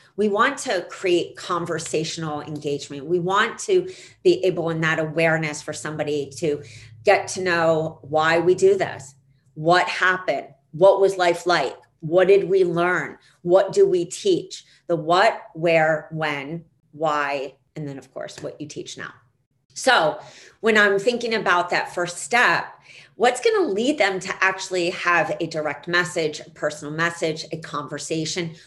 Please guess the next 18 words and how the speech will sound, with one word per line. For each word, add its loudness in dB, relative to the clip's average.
or 6
that -6
person -4
coming -4
from -10
a -6
workshop -4
after -4
when -8
you -6
finish -6
and 0
having 0
a -2
line 0
of -6
people -4
saying, -8